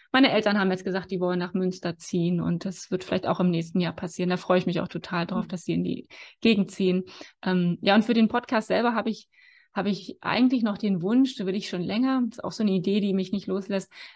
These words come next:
Speaker 1: ich will so gerne ein, ein Buch noch mal machen aus den Geschichten,
Speaker 2: Oh ja.
Speaker 1: aus den einzelnen, vielleicht ein bisschen gekürzt, aber,
Speaker 2: Mhm.
Speaker 1: ähm, weil ich glaube, dass es auch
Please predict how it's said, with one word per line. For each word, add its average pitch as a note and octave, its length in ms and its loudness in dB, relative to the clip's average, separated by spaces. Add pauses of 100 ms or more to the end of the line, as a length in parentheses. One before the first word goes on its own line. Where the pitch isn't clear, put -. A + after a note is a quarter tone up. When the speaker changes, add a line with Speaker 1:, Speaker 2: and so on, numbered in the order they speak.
Speaker 1:
ich - 120 -8
will G#3+ 80 4
so G3 120 2
gerne F#3+ 320 6
ein, G3+ 240 2 (120)
ein F#3 120 2
Buch A3+ 240 0
noch F3+ 160 -2
mal F3 120 -2
machen F3 280 -4
aus E3+ 140 -8
den F3+ 140 -2
Geschichten, F3 680 -4 (280)
Speaker 2:
Oh A3 100 -6
ja. G3+ 140 -4
Speaker 1:
aus F3 120 -4
den F3+ 180 2
einzelnen, F3 480 0
vielleicht G3+ 220 -2
ein G#3+ 60 2
bisschen G#3+ 200 0
gekürzt, A3+ 580 -2
aber, F3+ 380 0
Speaker 2:
Mhm. G#3+ 360 -6
Speaker 1:
ähm, F#3 520 0 (380)
weil F#3+ 100 -2
ich F3+ 100 -10
glaube, G3 220 2
dass G#3 160 -4
es - 100 -12
auch - 300 -2